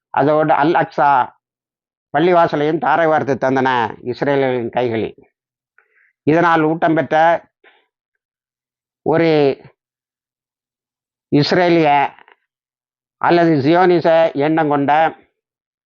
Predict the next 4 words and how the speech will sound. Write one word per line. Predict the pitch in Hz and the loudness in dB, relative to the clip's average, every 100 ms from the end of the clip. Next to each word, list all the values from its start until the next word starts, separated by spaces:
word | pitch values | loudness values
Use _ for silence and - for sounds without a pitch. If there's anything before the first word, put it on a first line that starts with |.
| _ _ - | _ _ -6
மைக்கேல் | 131 170 185 185 175 | -2 0 0 0 0
டென்னிஸ் | 156 165 170 156 | 0 0 0 0
ரோகன் | 156 165 156 | 0 0 0
என்பவன் | 151 135 135 151 165 - | 0 0 0 0 -4 -8